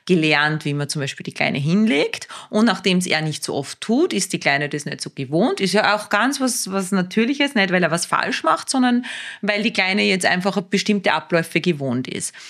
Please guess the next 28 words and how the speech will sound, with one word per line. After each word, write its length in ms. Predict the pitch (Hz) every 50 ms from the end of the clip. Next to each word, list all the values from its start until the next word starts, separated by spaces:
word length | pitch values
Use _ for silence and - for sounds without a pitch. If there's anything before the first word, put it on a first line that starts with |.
| - - - - -
Und 300 | - - 214 220 220 220 - - - _ _ _ _
dann 360 | - 214 202 202 220 - 220 - - - - - - - - - -
auch 300 | 190 196 233 - - -
mit, 280 | 220 214 214 - -
mit 300 | - 214 202 196 196 -
der 60 | 202
Frau 260 | 185 - - 160 165 190
drüber 260 | 180 220 220 202 196
zu 160 | 196 - 202
reden, 340 | 165 170 160 190 202 220 214
dass 200 | - 185 185 180
das 220 | - 180 180 - _
Teil 380 | - - 202 175 170 175 185 180
von 180 | - - 202
einem 240 | 175 165 170 165 180 -
notwendigen 640 | - 180 190 214 233 226 - 202 190 156 139 151 151
Prozess 580 | - - 151 147 - - 147 131 151 - - -
ist, 320 | - 214 311 311 - - - - - -
dass 160 | - 208 196 202
man 80 | 190
den 140 | 175 180 180
nicht 140 | 180 180 175
überspringen 640 | - 175 170 160 - - - 170 170 170 180 208
kann, 320 | 214 - 220 214 233 330 349 - - - -
aber 180 | - 196 208
dass 180 | 202 202 196 202
es 140 | 214 196 -
eben 300 | - 202 185 202 202